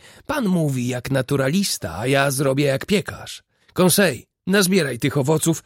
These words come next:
zabierzemy je z sobą, gdy będziemy wracać do czółna". "A jakże je przyrządzić trzeba?" pytałem Kanadyjczyka.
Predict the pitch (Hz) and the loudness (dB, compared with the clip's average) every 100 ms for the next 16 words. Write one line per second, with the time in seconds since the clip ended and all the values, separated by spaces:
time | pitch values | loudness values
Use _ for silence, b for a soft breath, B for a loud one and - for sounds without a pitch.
0 | b 147 175 165 160 165 151 147 - - | b 0 2 2 2 2 2 2 0 0
1 | 185 160 151 127 147 147 147 143 135 135 | 2 2 0 0 2 2 2 2 2 0
2 | 139 123 143 139 73 - - b b b | 0 -2 0 -2 -2 -10 -18 b b b
3 | b b - 123 226 269 135 123 120 - | b b -8 -4 -2 0 0 0 -2 -4
4 | - 117 113 101 82 87 - - - 90 | -2 -2 -2 -2 -6 -12 -10 -8 -8 -8
5 | 65 - - _ _ _ - 123 113 110 | -10 -16 -20 _ _ _ -6 -2 -2 -2
6 | - 110 104 104 - 104 90 | -6 -6 -6 -8 -8 -8 -10